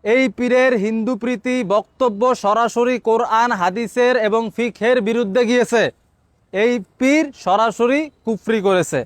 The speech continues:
হ্যাঁ, হিন্দুদের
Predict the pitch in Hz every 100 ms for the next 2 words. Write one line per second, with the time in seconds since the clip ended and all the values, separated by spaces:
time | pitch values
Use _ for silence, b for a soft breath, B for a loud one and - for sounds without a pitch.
0 | _ _ _ _ _ _ _ - 277 277
1 | 151 _ _ _ - 220 262 262 294 302
2 | 311